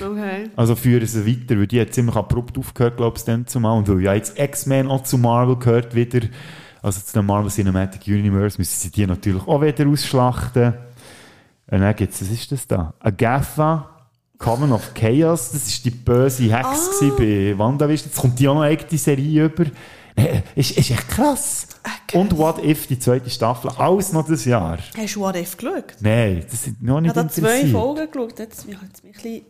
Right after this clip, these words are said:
Speaker 1: keine Ahnung, hat mir nicht gefallen. <laughs>
Speaker 2: Und dann geht's weiter noch.
Speaker 1: Ui.
Speaker 2: <laughs> Im zweitausendvierundzwanzig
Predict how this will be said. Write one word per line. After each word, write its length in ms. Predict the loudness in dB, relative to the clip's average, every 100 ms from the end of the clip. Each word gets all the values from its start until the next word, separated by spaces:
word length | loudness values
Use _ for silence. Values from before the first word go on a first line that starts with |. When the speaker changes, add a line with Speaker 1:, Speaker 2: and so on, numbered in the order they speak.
| _ -16
Speaker 1:
keine 160 | -16
Ahnung, 240 | -16 -20 _ -20 -20 _
hat 100 | -10
mir 60 | -8
nicht 100 | -8
gefallen. 300 | -10 -14 -16 -6
<laughs> 480 | -4 -4 -10 -10 -10 -10 _ _ _ _ -4
Speaker 2:
Und 120 | 0
dann 100 | 2
geht's 300 | 0 -2 -4
weiter 260 | -4 -2 2
noch. 260 | 2 2 0 -2 0 2
Speaker 1:
Ui. 340 | 2 0 -2 -4 -8
Speaker 2:
<laughs> 140 | -4
Im 180 | 0 0
zweitausendvierundzwanzig 1120 | 2 0 2 0 0 2 0 0 0 -2 -4